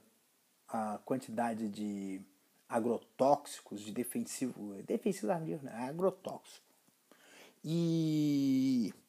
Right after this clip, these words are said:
e, e avança todo o desmatamento pra cima de reservas indígenas e áreas de proteção ambiental. É um descalabro sem tamanho.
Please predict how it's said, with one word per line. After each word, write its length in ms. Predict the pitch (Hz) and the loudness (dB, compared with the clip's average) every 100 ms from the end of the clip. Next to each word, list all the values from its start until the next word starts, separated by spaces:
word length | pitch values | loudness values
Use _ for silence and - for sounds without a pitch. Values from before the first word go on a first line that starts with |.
| - - _ _ | -20 -20 _ _
e, 720 | - 160 165 160 139 139 123 - - - _ - | 0 2 4 4 6 4 0 -4 -18 -20 _ 6
e 140 | 165 | 10
avança 880 | 156 123 117 190 208 - - 131 - _ | 10 10 12 12 12 6 4 2 2 _
todo 340 | 190 214 175 160 | 10 10 8 4
o 20 | |
desmatamento 1040 | 143 127 143 135 - 113 135 165 - - - - | 0 0 0 0 0 2 2 2 -2 -10 -6 0
pra 180 | 135 | 0
cima 680 | - - - 175 185 175 170 - - - - - | 0 -4 0 2 4 2 0 -8 -20 -20 -18 -4
de 120 | 131 | 4
reservas 760 | 139 117 113 123 117 113 104 | 6 6 4 0 0 -4 -4
indígenas 840 | 120 107 101 123 113 113 113 107 107 | -4 -4 0 0 0 -2 -4 -4 -6
e 160 | 107 | -4
áreas 320 | 110 117 113 107 | -4 -6 -6 -8
de 100 | 107 | -10
proteção 600 | - - 117 - - 117 | -12 -10 -12 -10 -10 -8
ambiental. 680 | 104 107 101 - - - - - - - - _ - 175 _ _ _ _ _ _ _ _ _ _ - | -6 -8 -10 -12 -12 -14 -20 -20 -20 -20 -20 _ -14 -14 _ _ _ _ _ _ _ _ _ _ -6
É 100 | 135 | -2
um 400 | 139 151 165 160 | 0 -2 -2 -4
descalabro 840 | 147 - 170 127 117 110 104 104 - - - _ _ _ _ _ _ _ _ _ _ | -6 -6 -6 -4 -6 -4 -6 -6 -10 -20 -20 _ _ _ _ _ _ _ _ _ _
sem 260 | - - 139 | -8 -4 -4
tamanho. 420 | - 110 - | -6 -10 -10